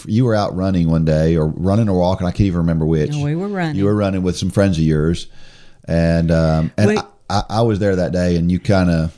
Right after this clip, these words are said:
Speaker 1: you didn't actually introduce me, but you, you told them who I was. And so tell that
Speaker 2: Well,
Speaker 1: story.
Speaker 2: here's the story. Let, let's get this story correct, okay?
Speaker 1: <laughs>
Speaker 2: 'Cause I didn't know who you were. Uh,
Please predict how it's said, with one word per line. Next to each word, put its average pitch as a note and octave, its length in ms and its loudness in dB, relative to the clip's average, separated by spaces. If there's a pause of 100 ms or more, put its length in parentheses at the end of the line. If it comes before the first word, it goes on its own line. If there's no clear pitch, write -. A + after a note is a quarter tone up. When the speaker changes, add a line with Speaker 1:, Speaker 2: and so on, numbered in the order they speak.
(100)
Speaker 1:
you A#2+ 100 0
didn't C3+ 180 2
actually G#2 400 0
introduce F#2 440 0
me, D#2+ 320 -4
but - 380 -2
you, E2 300 -4
you F2 80 -8
told G2 260 2
them F2+ 80 0
who F#2+ 140 0
I E2 100 2
was. D2 600 -2 (100)
And D2 380 -4
so F2 340 0 (320)
tell B2+ 160 0
that - 140 2
Speaker 2:
Well, E3 120 0
Speaker 1:
story. D#3 180 -4
Speaker 2:
here's B3 300 0
the E3+ 100 -8
story. - 600 -4 (560)
Let, F#3+ 280 0
let's G3 240 -2
get G3 200 0
this D3 160 -4
story - 440 -6
correct, - 360 -4 (360)
okay? - 300 2 (400)
Speaker 1:
<laughs> - 60 -18
Speaker 2:
'Cause D#3+ 160 -2
I F#3 140 0
didn't F#3 240 2
know F#3+ 220 0
who E3+ 120 -2
you - 260 -8
were. - 280 -12 (720)
Uh, A3 560 -4